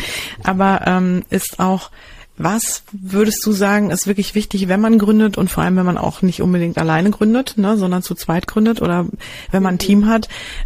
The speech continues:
Speaker 1: ähm, und auch natürlich Verantwortung hat. Aber unabhängig jetzt mal davon, äh, wenn man eine Idee hat und so, was glaubst du, wa-, worauf kommt es an, um auch erfolgreich damit zu sein oder auch um, ähm,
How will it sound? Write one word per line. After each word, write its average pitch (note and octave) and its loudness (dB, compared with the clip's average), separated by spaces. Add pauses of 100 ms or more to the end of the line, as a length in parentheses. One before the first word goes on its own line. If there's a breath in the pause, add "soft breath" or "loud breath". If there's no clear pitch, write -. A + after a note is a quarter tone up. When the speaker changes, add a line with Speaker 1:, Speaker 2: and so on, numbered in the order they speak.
Speaker 1:
ähm, F3+ 2
und G3 0
auch E3+ -4
natürlich F#3+ 0
Verantwortung G3 0
hat. G#3+ 0 (560 loud breath)
Aber F#3 -2 (220)
unabhängig G3+ 2
jetzt F#3+ -4
mal F3 -2
davon, G#3+ 0
äh, F3+ -2
wenn F3+ -2
man F3 0
eine E3+ -2
Idee F#3+ 2
hat A3+ 0
und F#3+ 0
so, G3 2
was G#3 0
glaubst G3+ 2
du, F#3+ -6
wa-, F#3 0
worauf A3 0
kommt G3+ -2
es - -8
an, E3+ 0
um F3+ -4
auch F3 -4
erfolgreich G3+ -2
damit E3+ -2
zu - -4
sein E3 -2
oder E3+ 0
auch E3 2
um, E3+ 0 (600 loud breath)
ähm, E3+ -2